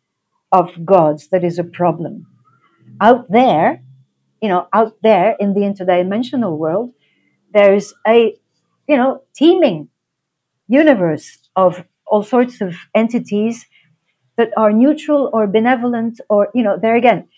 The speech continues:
we have to be careful about projecting our moral understandings of good and evil on, you know, the world,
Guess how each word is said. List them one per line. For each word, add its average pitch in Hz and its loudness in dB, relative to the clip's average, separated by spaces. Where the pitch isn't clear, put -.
we 214 0
have 240 0
to 262 -2
be 247 -2
careful 233 -2
about 180 -2
projecting 202 -2
our 185 0
moral 202 2
understandings 185 -6
of 170 -6
good 185 0
and 180 -6
evil 175 -6
on, 190 0
you 196 -4
know, 170 -2
the 190 0
world, 175 0